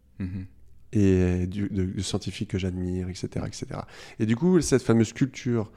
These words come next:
Speaker 2: que je veux leur donner, eh ben, en fait, je me suis dit, « Mais le développement personnel, c'est un vivier à histoire, à anecdote, à phénomène.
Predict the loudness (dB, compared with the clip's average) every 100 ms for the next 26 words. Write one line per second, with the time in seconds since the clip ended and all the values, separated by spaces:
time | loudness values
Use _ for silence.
0 | -20 -2 2 6 6 8 8 8 6 0
1 | -20 -20 -8 0 2 4 2 2 -4 -2
2 | -2 2 4 2 2 2 2 2 0 0
3 | 0 0 0 -4 -20 -20 -16 -10 -2 0
4 | 0 -4 -6 -6 -6 -4 -2 -2 0 0
5 | -2 -12 -20 -20 -20 -20 -20 -20 -10 -4
6 | -2 -2 -4 -8 -8 0 2 2 0 -4
7 | -8 -6 -4 -4 2 4 4 2 4 2
8 | 2 -6 -4 -4 -4 -6 -8 -14 -20 -18
9 | -8 0 4 6 6 6 4 0